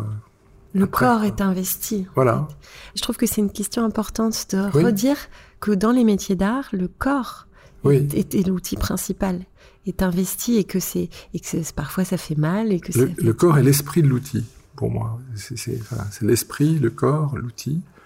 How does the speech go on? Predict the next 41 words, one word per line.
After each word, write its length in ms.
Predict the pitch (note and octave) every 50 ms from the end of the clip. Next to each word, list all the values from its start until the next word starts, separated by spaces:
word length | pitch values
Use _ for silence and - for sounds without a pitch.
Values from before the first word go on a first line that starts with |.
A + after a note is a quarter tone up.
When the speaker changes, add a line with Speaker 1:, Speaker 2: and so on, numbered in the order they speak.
| _ _ _ _ _ _ -
Speaker 1:
Tout 100 | - C#3+
dépend 260 | C#3 C3 C3+ E3+ E3+
de 60 | D3
l'outil 240 | B2+ B2+ - - D#3
qu'on 140 | C#3 C3 A#2+
choisit. 460 | G#2+ - C#3 C3 B2+ B2 A2+ A2 A2+ A#2+ A#2+ - _ _ _ _ _ _ _ _ _ - - - _ _ _ _ _ _ _ _ _ - - -
Speaker 2:
Le 140 | F#3+ G3+ F#3+
corps 300 | G3 - A#3 A#3+ B3 A#3+
est 60 | G#3+
l'esprit 420 | F#3+ F#3 G3 G3 - - - - A3
de 120 | - G3+
l'outil. 360 | F#3+ F#3 - - - G#3+ - - _ _ - _ _ - - - _ _ -
C'est 140 | - - G3
joli. 240 | F#3 - E3 D#3+ - - - - - -
Speaker 1:
Oui, 80 | F3 F#3+
parce 160 | - D#3 -
que 380 | - D3 C#3 B2+ B2+ A2+ - - -
justement, 360 | A#2 - - - C#3+ E3+ F#3+
il 60 | F3
y 40 | C#3+
a 20 |
une 120 | C3 B2 B2
espèce 260 | B2 - - D3+ C#3
de 100 | A#2+ A#2
passage 460 | A2+ B2+ B2 - - D3 D3+ D3 -
qui 100 | - C#3
se 100 | - - -
fait 60 | C#3+
entre 180 | C3+ B2+ - C3+
l'esprit, 640 | B2+ A#2+ - - - - - D#3+ E3 F3 F3+ F3+ F#3 F3+ F3 C#3 - - -
le 240 | G#2+ G#2 A2 B2
corps 440 | A#2+ - - C#3+ C#3 C#3+ C#3+ C#3 B2
et 80 | A#2 A2+
l'énergie 460 | A#2+ A#2+ B2+ B2+ B2 A#2+ C3 C#3 C#3+
qu'on 160 | C#3+ B2+ A2+
peut 140 | A2 - A#2+
avoir 220 | A2+ A#2 A2+ A2+ A2
dans, 260 | G#2+ G#2 G#2 G#2 G2+
dans 120 | G2+ G#2 G2+
son 180 | - - G#2
corps 400 | G2 - A#2+ B2 D3 D#3+ F3 F#3